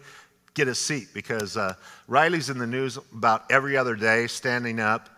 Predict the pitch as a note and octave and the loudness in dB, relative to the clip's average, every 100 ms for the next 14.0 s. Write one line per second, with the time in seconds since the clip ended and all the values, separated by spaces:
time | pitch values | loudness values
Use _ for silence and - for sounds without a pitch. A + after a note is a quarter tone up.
0 | _ _ _ _ A2+ A#2 A2+ G#2+ G#2 G2+ | _ _ _ _ 2 2 2 0 0 -2
1 | G#2 _ _ - C#3+ D3+ D3 C#3+ C#3 C#3 | -8 _ _ -10 -6 -4 -2 0 0 -2
2 | - A2 A2 C3+ C#3+ - A2+ A#2 - A#2 | -4 -4 -2 -4 -4 4 4 4 0 -6
3 | A#2 G#2+ G#2 G2 F#2+ F2+ - - A2+ A2 | -6 -6 -6 -6 -6 -6 -8 -8 -10 -4
4 | G#2 A2+ A#2+ G#2 A#2 A#2+ A#2+ - G#2 F#2 | 0 0 0 -4 -4 -4 -8 -12 -12 -10
5 | - A#2+ A#2+ A#2+ A#2 - - A2 A2+ A2+ | -6 -4 -2 -2 -6 -12 -10 -8 -8 -10
6 | - - _ G#2 - A#2 A2+ A#2 A2 - | -16 -20 _ -8 0 0 0 -6 -8 -6
7 | G#2+ G2 G#2 - C3+ B2 A2 G2+ B2 B2+ | -8 -8 -14 -12 -8 -6 -8 -6 -6 -6
8 | C3+ C3 - - - A#2+ B2+ D#3 D#3+ - | -8 -8 -16 -20 -12 -8 0 0 2 0
9 | C#3+ C3+ D3 F3 D#3+ E3+ E3+ C#3 D3+ D#3 | 4 6 4 0 -4 0 2 4 4 2
10 | D#3 C3 - A#2+ C#3+ - C#3+ C3+ D3 C3+ | -6 -6 -4 -2 -2 -4 -2 -2 0 -2
11 | - C3 - A#2+ B2+ - G2+ G2+ C3+ B2+ | 0 -2 -2 -4 -4 -8 -14 -14 -10 -8
12 | A2+ A#2+ - B2 C3 C#3 - - - C#3 | -8 -10 -8 -6 -6 -6 -14 -20 -6 -4
13 | C#3+ F3 G3 F3 F3+ E3 E3+ E3+ D#3+ | -2 2 2 2 2 2 2 0 -4